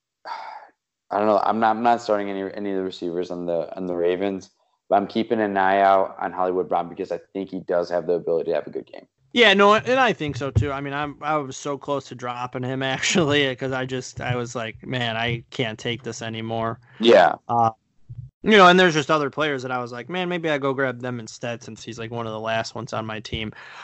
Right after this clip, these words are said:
Speaker 2: But yeah, this, like you said, this is another game where you wanna, you're playing everything you can. We haven't even talked about the New England side really quick, though. I'll
Speaker 1: Yeah.
Speaker 2: break that down. You, you play everybody. You're playing James, Ja-, if you don't play James White,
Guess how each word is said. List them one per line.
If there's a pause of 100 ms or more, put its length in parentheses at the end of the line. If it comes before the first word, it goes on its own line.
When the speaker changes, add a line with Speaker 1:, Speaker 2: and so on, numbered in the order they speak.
Speaker 2:
But
yeah,
this,
like
you
said,
this
is
another
game
where
you
wanna, (140)
you're
playing
everything
you
can.
We
haven't
even
talked
about
the
New
England
side
really
quick,
though.
I'll
Speaker 1:
Yeah.
Speaker 2:
break
that
down. (560)
You,
you
play
everybody.
You're
playing
James,
Ja-,
if
you
don't
play
James
White,